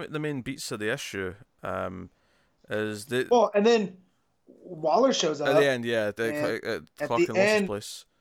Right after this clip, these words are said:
Speaker 2: yeah, and, and says to Clark, "Superman, I need your help." So of course, you
Speaker 1: Uh,
Speaker 2: know.
Speaker 1: and she even says it's Leviathan. She says that, right? She
Speaker 2: Yep.
Speaker 1: says that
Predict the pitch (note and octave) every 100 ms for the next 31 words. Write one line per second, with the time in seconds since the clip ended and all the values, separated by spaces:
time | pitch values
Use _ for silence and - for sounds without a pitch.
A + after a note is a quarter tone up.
0 | _ _ _ _ _ _ _ _ - E3
1 | F#3+ F#3+ F3+ F3 F3 E3+ D#3+ - E3 D#3
2 | - - D#3+ F3+ F3 - - C3+ C3+ C3+
3 | E3 E3 D#3 D3+ C3+ C#3 D3+ C#3+ D#3 D#3+
4 | - - _ _ _ - - C#3+ - F3+
5 | C#3 - B2+ B2+ B2 B2+ B2 _ - C#3+
6 | D3+ G#3+ F#3 F#3 D3+ - A#2+ B2+ D3 A2+
7 | G2+ - - C3+ F#2+ F2+ - C3+ - -
8 | - - D3+ - - -